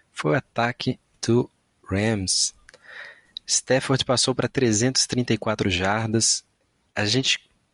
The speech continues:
tem até dificuldade de nomear quem eram os receivers, né?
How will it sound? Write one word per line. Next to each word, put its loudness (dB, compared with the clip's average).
tem 2
até 0
dificuldade 0
de 2
nomear 0
quem 0
eram 2
os 0
receivers, 0
né? 0